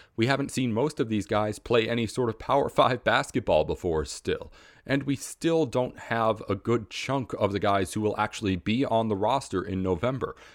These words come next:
Ben Johnson's still out there going after transfer targets. So we can have the conversations about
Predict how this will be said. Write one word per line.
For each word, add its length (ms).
Ben 160
Johnson's 400
still 280
out 240
there 140
going 260
after 240
transfer 420
targets. 460
So 180
we 140
can 160
have 180
the 60
conversations 920
about 400